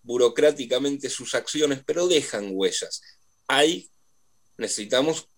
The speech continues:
que alguien las rastree, necesitamos un buen, este, este, rastreador de huellas, pero si uno sigue esas huellas, posiblemente llegue a un estado. Lo que sí no hace es dejar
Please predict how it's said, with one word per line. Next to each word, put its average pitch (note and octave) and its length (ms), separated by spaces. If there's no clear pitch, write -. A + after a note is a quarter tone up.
que G#2+ 180
alguien A#2+ 560
las - 240
rastree, F#2 800
necesitamos G#2 560
un G#2+ 140
buen, G#2+ 420
este, F#2+ 640
este, F#2 680
rastreador A2+ 840
de A2 120
huellas, A#2 680
pero A#2 340
si B2 200
uno C3 440
sigue C3+ 520
esas C#3 240
huellas, D3 320
posiblemente C#3+ 920
llegue C#3 480
a A#2 120
un C#3 380
estado. F#2+ 720
Lo C3+ 200
que C#3+ 120
sí D#3 240
no D3 220
hace C#3+ 360
es B2+ 140
dejar C3 340